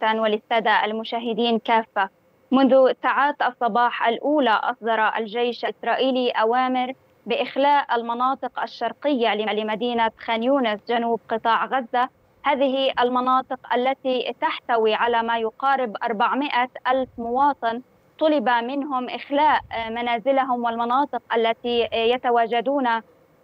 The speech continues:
بها إلى المناطق الغربية لمدينة خان يونس أو ما تسمى بمنطقة مواصي خان يونس.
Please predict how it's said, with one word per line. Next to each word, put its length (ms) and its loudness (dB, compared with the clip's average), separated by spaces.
بها 720 2
إلى 440 -2
المناطق 720 -2
الغربية 600 0
لمدينة 500 -4
خان 160 -2
يونس 240 2
أو 80 4
ما 160 2
تسمى 460 -2
بمنطقة 640 -2
مواصي 640 0
خان 220 -4
يونس. 320 0